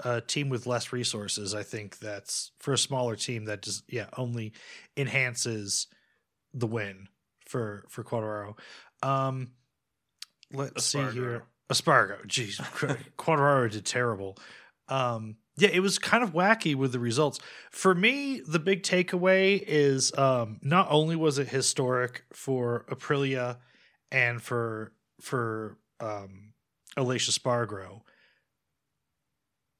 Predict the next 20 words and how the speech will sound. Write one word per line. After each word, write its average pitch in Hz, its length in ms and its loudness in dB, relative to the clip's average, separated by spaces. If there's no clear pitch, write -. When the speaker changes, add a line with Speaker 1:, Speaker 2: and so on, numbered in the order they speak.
Speaker 1:
The, 123 300 -8
so - 260 2
here's 175 280 0
a 147 60 -2
hot 113 240 -4
take. 101 420 -10
Um, 107 420 -2
I 143 120 6
feel 208 360 2
like, 175 480 2
except - 440 2
for - 200 0
Pol 175 360 0
Espargaro, 151 840 0
Marc 143 420 0
Marquez, 143 800 2
and 127 180 -2
Maverick 135 400 -2
Vinales, 117 840 -4
uh, 127 180 -2